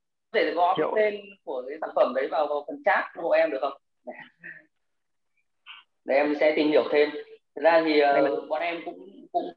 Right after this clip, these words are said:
Speaker 1: cũng làm về, ờ, công nghệ, cũng, ờ, ờ,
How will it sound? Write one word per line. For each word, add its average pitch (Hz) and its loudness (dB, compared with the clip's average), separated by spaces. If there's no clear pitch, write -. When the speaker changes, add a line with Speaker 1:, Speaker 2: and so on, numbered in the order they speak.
Speaker 1:
cũng 185 0
làm 143 2
về, 135 4
ờ, 127 4
công 156 2
nghệ, 156 2
cũng, 151 -12
ờ, 151 0
ờ, 127 4